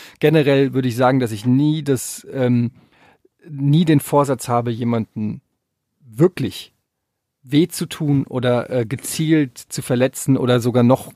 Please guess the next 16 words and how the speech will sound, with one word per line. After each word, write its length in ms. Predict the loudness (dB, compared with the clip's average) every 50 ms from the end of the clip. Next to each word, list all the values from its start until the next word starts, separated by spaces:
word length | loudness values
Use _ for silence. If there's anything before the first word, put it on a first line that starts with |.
| -20 -16 -12
Schlimmeres 640 | -10 -6 -2 0 0 0 0 -2 -4 -8 -10 -12
anzutun, 640 | -6 -2 -2 -2 -2 -4 -10 -10 -4 -2 0 0 0
irgendwie 340 | -2 -4 -4 -4 -2 -4 -4
die 160 | -6 -8 -10
Karriere 500 | -8 -8 -8 -6 -4 -4 -4 -4 -4 -6
zu 160 | -8 -10 -12
zerstören 640 | -8 -6 -6 -6 -6 -6 -6 -6 -4 -2 0 0 -2 -2
oder, 260 | -2 -2 -4 -4 -4 -8 -18 -20 -20 -20 -20 -20 -20 -16
äh, 560 | -10 -6 -4 -4 -4 -6 -8 -12 -16 -16 -16 -6 0
irgendwas 640 | 2 2 2 2 0 -2 0 -2 -2 -2 -4 -10 -14
in 260 | -12 -6 -4 -4 -2
dieser 280 | -2 -2 0 0 0
Art, 240 | 0 0 -2 -2 -2 -4
was 180 | -4 -4 -4 -2
einfach 260 | -4 -4 -4 -2 0
nur 300 | 2 2 2 2 0